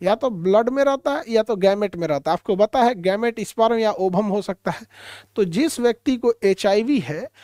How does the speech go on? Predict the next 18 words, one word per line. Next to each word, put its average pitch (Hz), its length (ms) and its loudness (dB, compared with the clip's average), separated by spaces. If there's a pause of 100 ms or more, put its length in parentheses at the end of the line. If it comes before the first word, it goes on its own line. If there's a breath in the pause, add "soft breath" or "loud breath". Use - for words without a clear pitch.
(180 soft breath)
उस 311 220 2
व्यक्ति 226 460 -2
के 220 200 0
ब्लड, 170 560 0 (640 soft breath)
उस 311 220 2
व्यक्ति 233 420 0
के 233 260 -6
स्पर्म, 285 520 0 (500 soft breath)
अगर 285 240 4
वो 311 140 2
महिला 254 420 4
है 226 140 4
तो 302 420 -6
ओवम, 160 420 2 (500 soft breath)
इन 269 220 4 (220)
तीन 330 320 2
जगहों 226 480 2
में 247 240 -4